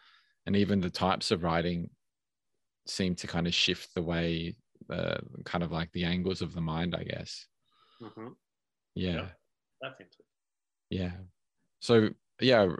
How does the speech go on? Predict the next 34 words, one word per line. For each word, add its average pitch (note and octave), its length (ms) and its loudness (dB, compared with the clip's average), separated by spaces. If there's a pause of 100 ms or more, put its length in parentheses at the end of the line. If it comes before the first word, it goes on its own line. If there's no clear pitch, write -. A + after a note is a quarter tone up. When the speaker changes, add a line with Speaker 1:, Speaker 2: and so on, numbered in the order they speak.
Speaker 1:
I F#2+ 120 4
read G2+ 260 4
through, A2 460 4
um, F2+ 340 2
a D#2+ 80 -2
bunch F2 340 0
of F2 120 0
Ikk유's F2 440 -2
poems, F#2+ 640 2
and, F2 400 0 (600)
um, F2 400 0
they F#2+ 140 4
seem A2+ 420 4
like F#2 340 0 (140)
there's, F#2+ 480 2 (240)
there's G2+ 180 2
also G2 440 4
a, E2 160 2 (160)
a E2+ 80 0
beauty F#2 600 0
within F#2 340 2
them F2+ 240 2
<laughs> G2 60 2
as - 140 4
well, G2 360 4
you F#2 160 2
know, E2+ 200 0 (160)
and F#2 160 0
there's F#2 360 0 (1080)
almost A#2 380 4
a, F2 220 2
a E2+ 40 2
real, F2 540 2
um, D#2+ 460 -4